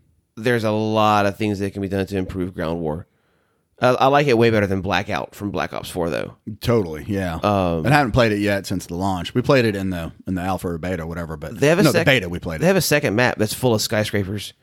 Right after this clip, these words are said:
Speaker 2: Oh, nice.
Speaker 1: Oh, dude, be prepared to have every sniper in the game go to the top of every skyscraper.
Speaker 2: Right. It'll be a
Speaker 1: Oh,
Speaker 2: snipe fest.
Speaker 1: it is crazy.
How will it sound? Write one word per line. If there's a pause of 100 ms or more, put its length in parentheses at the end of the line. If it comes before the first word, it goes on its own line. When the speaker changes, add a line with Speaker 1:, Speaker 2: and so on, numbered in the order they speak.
(120)
Speaker 2:
Oh, (100)
nice.
Speaker 1:
Oh,
dude, (340)
be
prepared
to (540)
have
every
sniper
in
the
game
go
to
the
top
of (100)
every
skyscraper.
Speaker 2:
Right. (140)
It'll
be
a
Speaker 1:
Oh,
Speaker 2:
snipe
fest.
Speaker 1:
it
is
crazy.